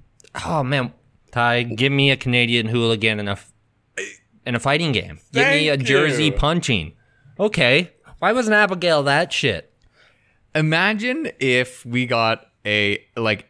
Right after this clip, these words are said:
Speaker 2: ex-hockey player Canadian hooligan who
Speaker 1: Oh, and he, and he's wearing a goalie mask.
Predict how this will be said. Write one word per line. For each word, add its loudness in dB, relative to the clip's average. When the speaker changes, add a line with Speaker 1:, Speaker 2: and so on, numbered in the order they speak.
Speaker 2:
ex-hockey -4
player 0
Canadian 0
hooligan -2
who 0
Speaker 1:
Oh, 0
and 0
he, 2
and 0
he's 2
wearing 2
a 0
goalie 2
mask. -2